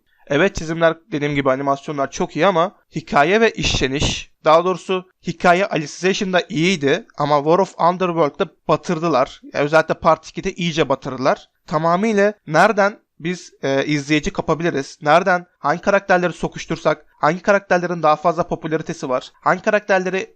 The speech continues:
izlemek ister insanlar diye düşünülmüş ve yapılmış bir Part iki olmuş.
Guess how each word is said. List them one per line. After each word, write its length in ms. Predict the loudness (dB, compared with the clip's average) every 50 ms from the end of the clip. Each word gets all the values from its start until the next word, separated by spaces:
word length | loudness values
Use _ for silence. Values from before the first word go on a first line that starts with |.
| _ _ -10
izlemek 460 | -8 -6 -4 -2 0 0 0 -2 -4
ister 300 | -6 -6 -2 0 2 2
insanlar 540 | 0 -2 -6 -4 -4 -2 2 2 2 2 2
diye 160 | 0 -4 -4
düşünülmüş 580 | -4 -8 -10 -10 -8 -8 -6 -6 -6 -8 -10 -8 -2
ve 80 | 0 0
yapılmış 520 | 0 0 0 -2 -2 -2 -2 -2 -2 -2
bir 220 | -4 -6 -6 -8 _ _ _ 2
Part 260 | 2 2 2 0 -6
iki 160 | -12 -8 -8
olmuş. 420 | -6 -6 -8 -10 -12 -12 -14 -18